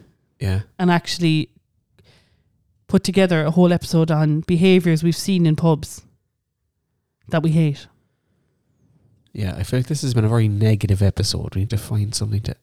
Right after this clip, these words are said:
Speaker 1: end it on that's positive.
Speaker 2: I have something positive to end it on.
Speaker 1: Go for it.
Speaker 2: So, we have something exciting happening on next week's episode of the podcast. We have a return guest.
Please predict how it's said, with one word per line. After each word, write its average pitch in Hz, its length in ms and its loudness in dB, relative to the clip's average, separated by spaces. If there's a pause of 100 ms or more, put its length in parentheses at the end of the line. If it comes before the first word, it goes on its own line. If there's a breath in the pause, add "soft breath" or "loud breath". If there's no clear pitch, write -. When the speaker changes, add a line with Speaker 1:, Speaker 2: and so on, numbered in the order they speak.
Speaker 1:
end 95 240 -2
it 90 80 -2
on 82 180 -4
that's - 160 -8
positive. - 500 -8 (400 loud breath)
Speaker 2:
I 208 80 0
have 208 100 0
something 180 280 0
positive 165 360 0
to 156 60 -2
end 151 140 0
it 156 80 -6
on. 160 120 0
Speaker 1:
Go 123 120 4
for 107 200 0
it. 156 200 -2 (800 soft breath)
Speaker 2:
So, 190 480 4 (640)
we 196 80 4
have 190 80 2
something 196 300 -2
exciting 190 420 2
happening 170 440 0 (160)
on 175 200 2
next 220 240 0
week's 170 160 -4
episode 151 320 -2
of 151 80 -2
the - 60 -16
podcast. 160 580 -6 (1500 soft breath)
We 196 140 0
have 175 340 0 (800)
a 180 140 4
return 214 420 4
guest. - 460 -4